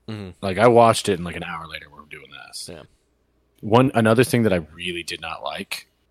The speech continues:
Speaker 2: um, I, I wanna see what the director said when he went to the guy that plays Moff Gideon. He was like, "Hey,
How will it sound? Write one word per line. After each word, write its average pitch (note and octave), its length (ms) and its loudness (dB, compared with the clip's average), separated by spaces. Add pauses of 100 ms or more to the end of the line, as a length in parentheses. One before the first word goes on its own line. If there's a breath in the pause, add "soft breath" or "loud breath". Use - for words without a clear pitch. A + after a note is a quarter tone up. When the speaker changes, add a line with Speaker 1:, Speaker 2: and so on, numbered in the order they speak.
(500)
Speaker 2:
um, D#2+ 640 -12 (1900)
I, G#2+ 100 2
I G#2 140 2
wanna C3 260 4
see B2 240 2
what G#2 200 2
the G#2 80 -2
director F#2 380 -6
said E2 340 -6
when D#2+ 100 -18
he E2+ 80 -14
went E2 180 -12
to - 100 -12
the F2 80 -10
guy D#2+ 220 -12
that D#2 80 -12
plays - 220 -14
Moff F2+ 220 -16
Gideon. D2 200 -16
He C#2+ 40 -18
was D2 100 -14
like, - 140 -16
"Hey, - 360 -10